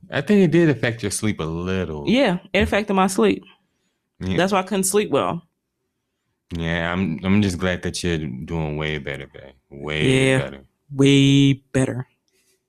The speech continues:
Speaker 2: <laughs>
Speaker 1: And so, on that note, we're gonna wrap up this episode. Beautiful, you wanna tell them where they can find us?
Speaker 2: You can find us on Facebook at the You Stuck With Me f-, uh, uh, You Stuck With Me podcast page.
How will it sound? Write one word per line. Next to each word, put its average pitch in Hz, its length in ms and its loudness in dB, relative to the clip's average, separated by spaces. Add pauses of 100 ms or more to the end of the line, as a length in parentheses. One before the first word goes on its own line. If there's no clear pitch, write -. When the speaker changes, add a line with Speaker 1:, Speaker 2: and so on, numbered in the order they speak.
(120)
Speaker 2:
<laughs> 190 960 2 (1000)
Speaker 1:
And 98 160 0
so, 98 640 -2
on 104 200 0
that 117 200 2
note, 113 200 0
we're 117 100 0
gonna 117 200 2
wrap 104 240 0
up 95 160 -4
this 92 160 -6
episode. 90 600 0
Beautiful, 104 580 0
you 101 160 -4
wanna 101 200 2
tell 98 200 -2
them 98 140 -2
where 95 140 0
they 95 100 0
can 90 140 -6
find 95 340 -2
us? 92 320 -4 (400)
Speaker 2:
You 190 120 -6
can - 180 -4
find 156 440 0
us 147 260 0
on 131 220 0
Facebook 202 1000 0 (340)
at 143 200 -2
the 139 80 -2
You 147 160 -2
Stuck 156 400 -2
With 139 120 -2
Me 143 240 2
f-, - 280 -12 (320)
uh, 143 180 0 (220)
uh, 151 200 2
You 131 140 -2
Stuck 151 300 -2
With 135 100 -4
Me 139 140 -2
podcast 202 720 -2
page. 180 500 0